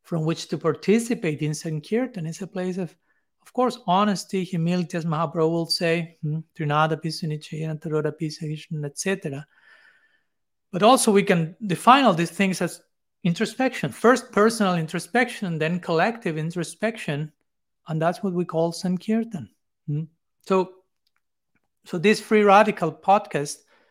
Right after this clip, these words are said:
basically is inviting, it's an invitation, an open invitation for that. It's an open invitation for both individual introspection,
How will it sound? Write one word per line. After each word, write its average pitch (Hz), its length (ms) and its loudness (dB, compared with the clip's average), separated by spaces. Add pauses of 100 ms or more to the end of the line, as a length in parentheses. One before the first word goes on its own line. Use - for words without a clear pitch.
(160)
basically 170 440 -2
is 151 140 -8
inviting, 147 640 -2 (220)
it's - 100 -8
an 175 100 2
invitation, 185 500 2
an 180 100 2
open 208 260 4
invitation 160 600 -4
for 151 160 -8
that. 143 320 -4
It's - 140 -20
an 147 180 -12 (100)
open 180 260 -2
invitation 156 540 -6
for 151 160 -10
both 156 300 -4 (680)
individual 175 600 0
introspection, 196 880 -4